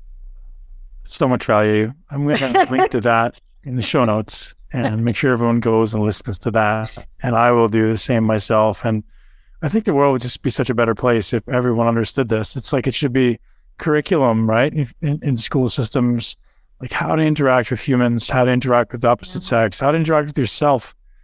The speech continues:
Speaker 1: Um, this is just so incredibly valuable, Allison. I'm so grateful for you making the time and joining me today. And I hope you'll come back. Are you still teaching courses in person or just online now?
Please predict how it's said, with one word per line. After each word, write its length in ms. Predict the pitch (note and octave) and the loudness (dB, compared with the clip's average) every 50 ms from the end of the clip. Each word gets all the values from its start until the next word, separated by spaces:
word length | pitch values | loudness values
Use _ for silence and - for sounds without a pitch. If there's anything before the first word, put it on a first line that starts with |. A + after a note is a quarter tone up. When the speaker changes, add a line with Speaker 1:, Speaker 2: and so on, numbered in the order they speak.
| _ _ _ _ _ - | _ _ _ _ _ -4
Speaker 1:
Um, 320 | C#3 A#2 A2 G#2+ A2 A2+ B2 | 0 0 2 2 2 2 0
this 180 | C#3+ B2+ - | -2 -2 0
is 80 | C3 B2 | 0 -2
just 220 | C3 A#2 - - | -2 -2 -2 -2
so 160 | - C3+ A#2+ | 0 2 2
incredibly 340 | B2 A2 - B2 A2 A2 A2+ | 2 2 0 0 0 0 2
valuable, 320 | A2 A2 G#2+ A2 G#2 A#2+ A2+ | 2 2 2 2 2 2 2
Allison. 300 | A2 A2 G#2 - A#2+ A2+ | 0 0 0 -2 -2 -2
I'm 120 | A2+ G#2 | -2 -2
so 260 | - - - C#3+ C3+ A#2 | -2 -2 0 0 2 2
grateful 320 | B2 B2 A#2+ - C#3 A2+ | 2 2 2 0 -4 -4
for 100 | - C3+ | -2 0
you 80 | A#2+ A2+ | 0 0
making 200 | A#2+ A2+ A#2 A2 | 0 0 -2 -2
the 60 | G#2+ | -2
time 440 | - B2 A#2+ A#2 A#2 A2+ A2+ G#2+ - - - - _ _ - - - | 0 0 2 2 2 2 0 -2 -6 -12 -20 -20 _ _ -18 -10 -6
and 100 | C#3+ A#2+ | -4 0
joining 260 | B2 A#2+ A#2+ A#2 A2+ | 2 2 2 2 2
me 80 | A#2 | 2
today. 380 | G#2 - B2+ A#2 A2+ A#2 A#2 A#2+ | 2 2 2 2 4 2 2 2
And 240 | A2+ A2 A2 A2+ A2 | 0 0 0 0 0
I 80 | A2 | 0
hope 260 | G2+ A2+ B2+ A#2+ - - | 2 0 0 0 -2 -2
you'll 200 | C3+ B2 A#2 - | 0 0 0 0
come 160 | - A#2+ A2 | -2 -2 0
back. 260 | A#2+ A#2+ A#2+ A#2 - | 2 0 0 0 0
Are 20 | |
you 80 | E3 F3+ | -2 0
still 180 | - - C4 G#3+ | 0 0 -2 -2
teaching 200 | - - A#3 G3+ | 0 0 0 2
courses 340 | G#3 G3+ F#3 - F3 D#3+ | 2 0 0 -2 -2 -2
in 80 | D#3+ C#3 | -4 -2
person 360 | - D3+ C#3+ C#3+ - - E3+ | -2 -2 -2 0 0 0 0
or 80 | C#3+ C3 | 0 0
just 200 | B2+ C3 - C3+ | 0 -2 -2 0
online 280 | B2 A#2 A2+ A2 G#2+ | 0 0 0 0 0
now? 200 | G#2+ G#2 G#2 - | -2 -2 -4 -8